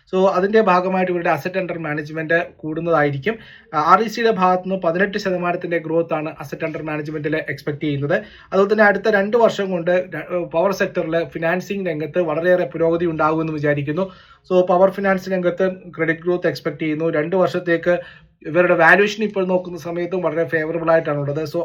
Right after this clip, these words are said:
ആർ ഇ സി, പി എഫ് സി പോലുള്ള കമ്പനികൾ ഓരോ ഡിപ്പിലും നമ്മളെ സംബന്ധിച്ചിട്ട് ലോങ് ടേമിലേക്ക് അക്യുമുലേറ്റ് ചെയ്യാൻ പറ്റുന്ന സ്റ്റോക്ക് തന്നെയാണ്.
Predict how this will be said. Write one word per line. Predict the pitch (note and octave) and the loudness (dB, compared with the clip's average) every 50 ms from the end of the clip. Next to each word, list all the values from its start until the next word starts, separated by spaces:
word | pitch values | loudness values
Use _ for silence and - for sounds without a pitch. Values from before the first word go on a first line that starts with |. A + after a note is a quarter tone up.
| - | -2
ആർ | D#3 D3+ D#3+ E3+ F3+ | 0 2 2 2 2
ഇ | F#3+ | 0
സി, | F3+ C#3+ G3 G3 F#3+ - | -2 -2 -4 -6 -6 -6
പി | F#3+ | -4
എഫ് | E3+ E3+ E3+ D3 C#3 | -4 -2 -4 -4 -4
സി | F#3 F#3+ | -6 -6
പോലുള്ള | F3+ F3 E3+ E3+ F3 E3+ E3+ E3+ | -4 -2 -2 0 0 0 0 -2
കമ്പനികൾ | D#3 D3+ D#3+ D#3+ D#3+ D3+ E3 D#3+ D#3+ D#3 | -2 -2 -4 -4 -2 0 0 -2 -2 -4
ഓരോ | E3 D#3+ E3 F#3 F#3+ | -4 -2 0 0 0
ഡിപ്പിലും | F3+ E3+ E3+ D3 - G3 F#3 D#3 C3+ - | 0 0 -2 -2 0 2 2 2 0 -2
നമ്മളെ | - C#3 D3+ D#3+ | -6 -4 -4 -4
സംബന്ധിച്ചിട്ട് | D3+ D#3 D#3 D#3 D#3 D3 - - F3 D#3+ | -4 -4 -4 -6 -6 -8 -6 -4 -2 0
ലോങ് | D3+ D3 D3 C#3+ C#3+ E3+ | 0 0 0 0 -2 -2
ടേമിലേക്ക് | E3+ E3+ E3 D#3 D#3+ D3+ D3 E3 | -2 0 0 0 -2 -2 -2 -2
അക്യുമുലേറ്റ് | D#3+ D#3+ - D3 C3+ - D#3 D#3+ D#3+ D#3+ D3+ | -4 -4 -6 -10 -10 -8 -6 -4 -4 -4 -2
ചെയ്യാൻ | E3 D#3+ D#3+ - G3 | -2 -2 -2 -2 -2
പറ്റുന്ന | D3+ D3 C#3+ D#3+ D3+ D#3+ | -4 -6 -6 -6 -6 -6
സ്റ്റോക്ക് | D3 C#3 - D3+ C#3+ C3+ - D#3+ D#3 | -6 -6 -4 -4 -4 -4 -2 -2 -2
തന്നെയാണ്. | D#3 D3+ D3+ D3 C#3+ C3 C3+ - | 0 0 0 0 0 0 -2 -4